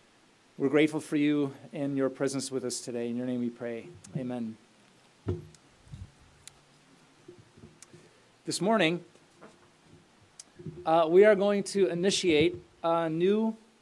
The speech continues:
ministry, um, here in our church. Um, we're going to initiate a prayer ministry during communion time, Eucharistic prayer ministry. Now, some of you who have been around Anglican churches, uh, many Anglican churches actually do this, and some of you may be familiar with that.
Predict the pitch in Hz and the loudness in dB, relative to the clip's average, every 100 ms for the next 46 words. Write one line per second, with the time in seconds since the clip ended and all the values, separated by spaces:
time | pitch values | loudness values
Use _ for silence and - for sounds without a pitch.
0 | _ _ _ _ - - 185 208 - - | _ _ _ _ -20 -4 0 0 0 0
1 | 160 165 175 - _ _ - - 170 165 | 2 2 0 -6 _ _ -20 -6 0 2
2 | 165 147 - 175 180 180 160 147 - 160 | 2 -2 -2 4 4 4 2 -2 0 0
3 | 180 - - - - - - - 165 170 | 0 -4 -14 -20 -20 -20 -16 -2 0 2
4 | 170 165 - 175 175 185 196 190 190 180 | 0 -4 -8 -2 0 2 2 4 2 2
5 | 175 190 - 175 160 151 - 190 190 170 | -2 -2 0 2 2 0 0 2 2 0
6 | 156 - 170 165 165 165 156 160 170 160 | -2 0 0 0 -2 -4 -4 -4 0 0
7 | 131 147 110 120 180 190 190 180 180 175 | -2 -4 -6 2 2 6 4 4 -2 -2
8 | - _ _ _ _ 196 202 175 135 117 | -12 _ _ _ _ 6 6 6 2 -2
9 | - 120 147 - - - - - 180 175 | -6 -8 -12 -18 -20 -20 -20 -4 2 2
10 | 175 - 220 240 220 202 202 190 160 190 | 0 0 4 6 6 6 8 8 6 2
11 | 185 185 175 185 185 180 170 180 175 185 | 2 2 0 0 0 0 -2 2 4 4
12 | 190 - - 190 185 175 175 - 190 196 | 0 -2 2 4 6 6 2 -8 -12 -2
13 | 190 226 233 202 190 185 170 196 185 170 | 2 6 6 6 4 2 0 2 2 2
14 | 180 175 165 160 185 180 151 165 175 190 | 2 2 0 0 4 4 2 -2 -2 2
15 | 190 180 185 185 185 175 175 160 180 175 | 2 0 0 2 2 0 -2 6 8 8
16 | 156 147 147 165 | 6 2 2 2